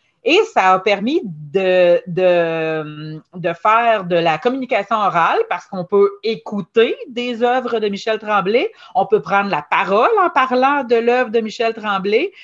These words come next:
et ultimement, euh, on a fait écrire un texte, euh, portant sur, euh, Michel Tremblay et c'était un texte argumentatif.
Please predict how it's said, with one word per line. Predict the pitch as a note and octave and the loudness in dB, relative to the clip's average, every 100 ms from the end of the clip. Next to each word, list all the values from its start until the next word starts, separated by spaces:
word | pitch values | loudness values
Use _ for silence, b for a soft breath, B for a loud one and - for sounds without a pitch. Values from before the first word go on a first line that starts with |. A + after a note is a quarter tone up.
| B _ | B _
et | B3+ | 0
ultimement, | C#4 D#4 D#4+ - A3+ G#3 G3+ A3 C#4 - | 2 0 0 0 0 0 0 0 -2 -4
euh, | E3+ E3+ - | -2 -2 -4
on | F#3+ | -4
a | F3+ | -2
fait | A#3+ A#3+ | 0 0
écrire | A3+ F3+ G#3+ G3 A#3+ A3+ F3+ | 0 -2 -2 -4 -2 -2 -2
un | E3 | -2
texte, | - G3+ A3 - - | -2 -4 -4 -6 -2
euh, | A3 A3 _ _ E3+ | -2 -2 _ _ -6
portant | E3+ G3+ - G#3+ A3+ | -2 -2 0 0 0
sur, | G#3 F#3+ F3+ | 0 -2 2
euh, | E3+ D#3+ | 2 0
Michel | E3+ E3 F#3+ | -2 -2 -4
Tremblay | F3+ F3 E3+ G3 D4+ | -2 -2 0 0 0
et | D4+ | 0
c'était | F3 E3+ | -2 -2
un | A3+ F#3 | -2 -2
texte | G#3+ A3 F#3+ | -4 -2 -2
argumentatif. | F3 F#3 F3+ E3+ D#3+ - A3+ A4 - | -2 -2 0 0 -2 -2 -6 -6 -2